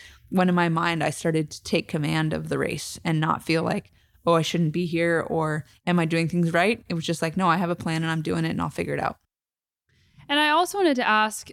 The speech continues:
Speaker 2: about World Championships versus the Olympics, because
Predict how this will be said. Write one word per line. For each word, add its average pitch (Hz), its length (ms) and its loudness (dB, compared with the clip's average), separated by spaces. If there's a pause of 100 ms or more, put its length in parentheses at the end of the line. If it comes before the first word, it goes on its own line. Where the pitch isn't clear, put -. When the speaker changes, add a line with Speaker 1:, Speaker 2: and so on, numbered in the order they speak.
Speaker 2:
about 208 580 2 (380)
World 262 400 2
Championships 233 600 2
versus 220 420 2
the 208 160 2
Olympics, 196 600 0
because 214 800 2